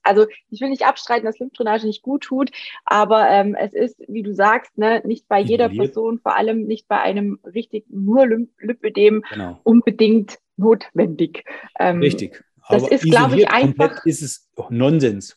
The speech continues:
Speaker 2: Ohne Kompression,
Speaker 1: Ja.
Speaker 2: wenn das nicht getragen wird, es ist angenehm, natürlich.
Speaker 1: Ja.
Speaker 2: Und der, der hat
Speaker 1: Ja.
Speaker 2: diesen kosmetischen Effekt. Da kann man aber auch zur Kosmetikerin gehen dann.
Speaker 1: Ja,
Speaker 2: Du musst
Speaker 1: ja.
Speaker 2: keinen Therapieplatz belegen dann.
Speaker 1: Ja.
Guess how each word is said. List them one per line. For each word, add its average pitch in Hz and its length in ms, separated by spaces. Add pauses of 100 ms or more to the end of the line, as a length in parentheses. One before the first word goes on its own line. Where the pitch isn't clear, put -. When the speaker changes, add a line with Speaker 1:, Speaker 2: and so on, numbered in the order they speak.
Speaker 2:
Ohne 170 240
Kompression, 180 840
Speaker 1:
Ja. 131 40
Speaker 2:
wenn 139 160
das 143 160
nicht 160 180
getragen 143 320
wird, 156 120
es 135 120
ist 143 120
angenehm, 156 440
natürlich. 131 400
Speaker 1:
Ja. 127 60
Speaker 2:
Und 127 140
der, 139 100
der 139 200
hat 190 100
Speaker 1:
Ja. 196 80
Speaker 2:
diesen 175 180
kosmetischen 165 540
Effekt. 113 280
Da 113 40
kann 143 140
man 151 100
aber 147 100
auch 147 100
zur 147 140
Kosmetikerin 120 720
gehen 95 240
dann. 92 180 (220)
Speaker 1:
Ja, 214 260
Speaker 2:
Du 120 60
musst 160 180
Speaker 1:
ja. 135 100
Speaker 2:
keinen 147 240
Therapieplatz 131 640
belegen 95 380
dann. 87 280 (180)
Speaker 1:
Ja. 202 260